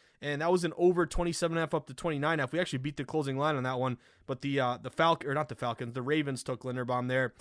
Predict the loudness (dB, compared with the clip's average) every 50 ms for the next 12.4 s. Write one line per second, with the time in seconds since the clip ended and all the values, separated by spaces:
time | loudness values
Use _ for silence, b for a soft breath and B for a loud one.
0 | b b b b b 2 2 4 4 6 6 4 4 6 4 6 6 6 6 6
1 | 4 4 4 4 4 2 0 -2 0 2 4 8 8 8 8 8 6 4 4 4
2 | 2 4 2 4 4 6 6 6 4 4 2 -2 -4 -2 -2 -4 -2 2 6 8
3 | 10 10 10 10 8 6 4 b b b b b -2 2 4 4 4 4 2 0
4 | 0 0 -2 -4 0 2 4 4 2 0 -2 -2 -2 -2 0 0 0 0 0 0
5 | 0 0 0 -2 -2 -2 -2 0 0 0 0 0 -4 b b b b b -4 -4
6 | -2 -4 -6 -4 -4 -2 -2 -2 -2 -4 -4 0 2 2 2 2 2 0 0 0
7 | b b b b 4 6 6 6 6 8 8 8 8 8 6 4 0 0 2 2
8 | 2 2 4 4 4 4 4 0 -2 0 0 0 2 0 -2 -2 -2 -4 -8 _
9 | _ _ _ _ _ 4 6 8 8 8 6 4 -4 _ _ _ -8 -6 -2 2
10 | 4 6 6 6 4 2 0 -6 _ _ _ _ _ 2 4 4 6 8 10 10
11 | 10 8 6 6 6 6 8 6 6 6 6 6 8 8 6 4 4 6 6 6
12 | 6 6 6 4 4 4 2